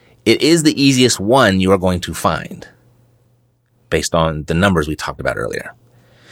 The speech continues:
And when done properly, it's much easier and faster than anything else. And more importantly, it's the surest investment you can make.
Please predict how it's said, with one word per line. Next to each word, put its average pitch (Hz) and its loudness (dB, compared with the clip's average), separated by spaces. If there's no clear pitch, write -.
And 87 -2
when 101 4
done 92 2
properly, 101 0
it's 90 -2
much 156 2
easier 95 2
and 85 -2
faster 87 -4
than 101 -2
anything 127 0
else. 190 0
And 107 -2
more 147 2
importantly, 170 2
it's 120 0
the 139 2
surest 156 0
investment 120 0
you 101 -2
can 98 -2
make. - -2